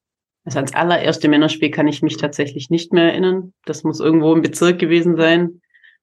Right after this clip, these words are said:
Ähm, damals waren die Reaktionen aber sicherlich eher so, "Ah ja, da kommt's Kampfgericht", oder, also da hat man das noch nicht, definitiv nicht ernst genommen.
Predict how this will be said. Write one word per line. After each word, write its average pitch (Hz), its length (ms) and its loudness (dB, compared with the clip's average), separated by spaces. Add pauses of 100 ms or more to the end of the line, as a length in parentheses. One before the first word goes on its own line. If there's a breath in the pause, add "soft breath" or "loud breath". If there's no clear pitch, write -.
(120)
Ähm, 151 260 0
damals 156 320 0
waren 156 160 2
die 151 300 0
Reaktionen 160 480 2
aber 147 180 0
sicherlich 160 720 -4 (180)
eher 160 300 4
so, 156 420 0
"Ah 151 120 2
ja, 156 200 2
da 151 100 0
kommt's 147 240 -8
Kampfgericht", 160 680 -2
oder, 151 300 -2 (760 loud breath)
also 151 160 0
da 151 100 2
hat 156 160 -2
man 160 100 2
das 151 160 0
noch 156 180 2
nicht, 180 380 0 (120)
definitiv 185 380 2
nicht 202 220 2
ernst 196 320 0
genommen. 190 460 -2